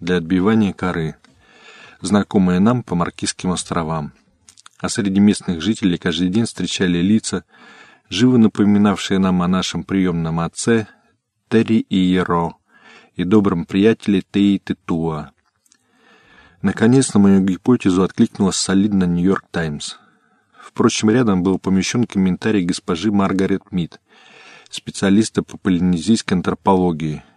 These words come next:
незадолго до этого прославившейся на весь мир благодаря своей книге о любовных обычаях на Самоа.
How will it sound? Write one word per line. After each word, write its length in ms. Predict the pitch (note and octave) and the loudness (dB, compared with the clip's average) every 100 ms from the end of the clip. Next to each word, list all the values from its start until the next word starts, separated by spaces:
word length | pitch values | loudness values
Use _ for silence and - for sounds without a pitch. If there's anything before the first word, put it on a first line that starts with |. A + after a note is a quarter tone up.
| _ | _
незадолго 600 | G2 F2+ G#2 F#2+ F#2 E2+ D#2+ | -2 2 2 2 0 0 -2
до 120 | E2+ | 0
этого 360 | G#2+ G#2 G2 | 0 0 -4
прославившейся 880 | E2 E2+ - F#2+ F2+ F2 - F2+ - | -2 -6 -4 -4 -2 -4 -6 -8 -6
на 120 | E2 E2+ | -6 -4
весь 240 | E2+ - | -4 -4
мир 160 | F#2 E2 | -4 -2
благодаря 480 | E2+ F2 F2 F2 | -4 -2 -2 -2
своей 260 | E2 - D#2+ | -4 -6 -10
книге 480 | - A#2 B2 G#2+ G2 - - - - - | -2 0 2 0 -2 -12 -20 -20 -16 -4
о 80 | |
любовных 560 | F2+ F2+ G2 F2 E2+ - | -2 2 0 0 -2 -4
обычаях 520 | E2+ G2 - G#2+ - | 0 0 0 -4 -4
на 80 | F2+ | -6
Самоа. 680 | - F2+ F2 E2+ D#2 D2+ | -4 -4 -2 -4 -6 -10